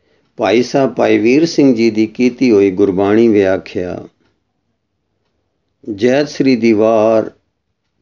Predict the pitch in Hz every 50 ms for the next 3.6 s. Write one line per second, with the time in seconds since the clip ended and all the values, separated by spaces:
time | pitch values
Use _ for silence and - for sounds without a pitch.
0 | _ _ _ - 110 107 107 107 104 101 92 87 95 98 101 85 - 85 - -
1 | - _ _ _ _ _ _ _ _ _ _ _ _ _ _ _ _ _ _ _
2 | _ _ _ 107 107 107 113 123 139 156 165 143 113 - 101 90 90 90 - -
3 | _ _ _ - 120 120 123 120 110 92 82 -